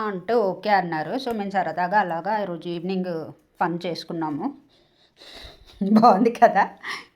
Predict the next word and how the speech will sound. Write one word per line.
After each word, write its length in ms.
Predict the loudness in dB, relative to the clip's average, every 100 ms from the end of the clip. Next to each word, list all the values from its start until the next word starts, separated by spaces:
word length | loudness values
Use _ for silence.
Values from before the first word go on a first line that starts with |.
| _ _ _ _ _ _ _ _ _ _ _ _ _ _ _ _ _ _ _ _
So, 140 | -2